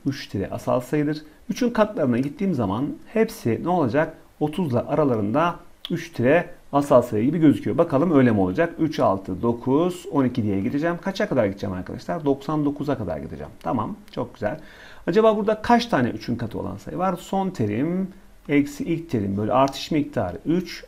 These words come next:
artı bir. Doksan altı üçe bölersem otuz iki, otuz üç tane üçün katı olan sayı var. Şimdi otuzun çarpanlarına bakalım. İki, üç ve beş. Şimdi ben otuzla üç asal sayı arıyorum. Şimdi burada dikkat ederseniz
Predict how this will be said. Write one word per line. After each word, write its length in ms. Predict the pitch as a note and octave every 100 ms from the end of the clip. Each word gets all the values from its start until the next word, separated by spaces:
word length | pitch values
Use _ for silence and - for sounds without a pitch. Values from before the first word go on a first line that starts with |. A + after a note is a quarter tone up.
| -
artı 400 | F2+ F#2 - G2+
bir. 260 | C#3+ F3+ - - - -
Doksan 340 | E3 F#3 - G3
altı 220 | F#3 -
üçe 180 | - G#2+
bölersem 300 | F#2 - -
otuz 260 | C#3 D3
iki, 200 | D#3 G#3 -
otuz 300 | D3 C#3+ F3+
üç 180 | A3 -
tane 220 | D#3 F3+
üçün 360 | D#3+ - G#3
katı 320 | - - C3+ C3
olan 180 | D3+
sayı 220 | E3 - C#3
var. 100 | -
Şimdi 320 | - G3 B2+ - - - -
otuzun 380 | D3+ G3 A3 C4+
çarpanlarına 600 | D4 C#4+ G#3+ C#3+ G#2 G2
bakalım. 420 | G#2+ B2+ G3+ A#3+ - - - -
İki, 540 | D#3 - B2 E3+ A#3 - -
üç 320 | - F#3+ - -
ve 140 | C4
beş. 480 | B3 D#3 - - - - - -
Şimdi 180 | - G3
ben 200 | A#3 B3 -
otuzla 580 | F3+ C#4 B3 A#3+ F4 - - - - -
üç 220 | D4 D#4+ -
asal 320 | F3+ E3 C#3
sayı 220 | - A#2 G2
arıyorum. 340 | F#2+ F#2 G2+
Şimdi 380 | - A3+ F3+ F3
burada 220 | E4 A#3+
dikkat 280 | G#3 - A3
ederseniz 480 | A3+ - - C#3+